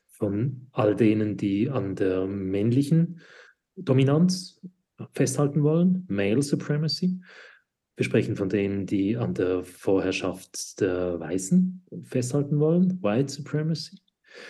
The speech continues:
Und wir sprechen, äh, an denen, von denen, die an der Vorherrschaft der westlichen Kulturen, äh, festhalten wollen. Oder so an kolonialistisch-imperialistischen Ideen oder irgendwelchen, äh, Fantasien, so, so einer Höherwertigkeit,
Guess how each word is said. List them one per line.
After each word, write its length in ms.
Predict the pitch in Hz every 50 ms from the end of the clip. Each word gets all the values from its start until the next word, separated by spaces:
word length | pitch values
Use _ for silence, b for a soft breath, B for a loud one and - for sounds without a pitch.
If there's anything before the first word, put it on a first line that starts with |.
| B B B B B B - - _
Und 440 | - 127 113 120 127 123 - - 151
wir 140 | 113 107 101
sprechen, 680 | - - - 98 92 92 - - 104 - - - - - _ _ _ _ _ _ _ _ _ _ _ _ - - -
äh, 60 | - 92
an 480 | 95 95 104 120 123 - 123 101 98
denen, 560 | 85 98 92 95 95 95 95 95 107 123 -
von 140 | - - 95
denen, 420 | 92 98 95 92 92 92 95 95 -
die 320 | - 101 92 92 104 110
an 120 | 104 95
der 100 | 92 92
Vorherrschaft 720 | 92 - 95 90 90 90 - - 95 92 - - - - -
der 160 | 95 90 87
westlichen 720 | 90 90 87 - - - 117 - - 104 95 95 90 B B B B B B B
Kulturen, 680 | B - 104 92 - 127 143 160 151 123 98 92 - B B B B B B B -
äh, 220 | 147 95 95 95
festhalten 640 | 92 - - 110 92 - - 113 101 92 98 107 95
wollen. 200 | 85 85 82 82
Oder 140 | 85 98 98
so 160 | - - 95
an 160 | 95 95 92
kolonialistisch-imperialistischen 1500 | - 101 92 95 95 95 95 92 101 113 - - 123 117 123 107 92 90 104 92 92 92 92 95 95 - - 117 - 110 98
Ideen 400 | 95 92 104 98 104 113 113 107
oder 180 | 98 87 110 104
irgendwelchen, 580 | 104 104 107 90 101 98 - - 101 92 B B B B B B B B B
äh, 100 | - -
Fantasien, 800 | - - 98 90 - 104 - - - 95 101 104 104 101 101 98
so, 200 | - - - 95
so 160 | 90 - 101 92
einer 220 | 90 90 92 90
Höherwertigkeit, 1300 | 92 95 101 113 113 107 107 101 107 104 - - 117 - - 110 101 92 95 95 95 95 - - -